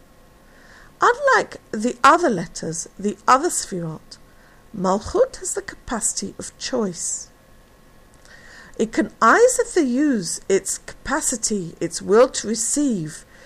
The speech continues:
with the intention only of giving benefit, or it can use its will to receive only for the sake of receiving. That's what the ego does. When it's giving benefit,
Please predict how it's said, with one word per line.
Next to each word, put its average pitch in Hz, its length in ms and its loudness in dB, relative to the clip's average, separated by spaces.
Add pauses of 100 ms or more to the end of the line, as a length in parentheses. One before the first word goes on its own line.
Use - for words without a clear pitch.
(140)
with 208 160 4
the 208 120 0
intention 214 640 -2 (100)
only 359 520 2
of 233 120 -4
giving 196 320 -2
benefit, 190 800 -6 (960)
or 247 280 4
it - 120 -10
can 415 260 2
use 233 400 2
its - 240 -6
will 220 320 4
to 302 160 -6
receive 208 640 -4 (420)
only 294 340 2
for 214 160 -4
the 220 120 -4
sake 285 360 -2
of - 140 -6
receiving. 190 680 -2 (640)
That's - 280 -4
what - 200 -2
the 220 160 -6
ego 277 340 0
does. 160 540 -10 (1700)
When 523 160 6 (100)
it's - 200 -4
giving 285 440 -2
benefit, 208 720 0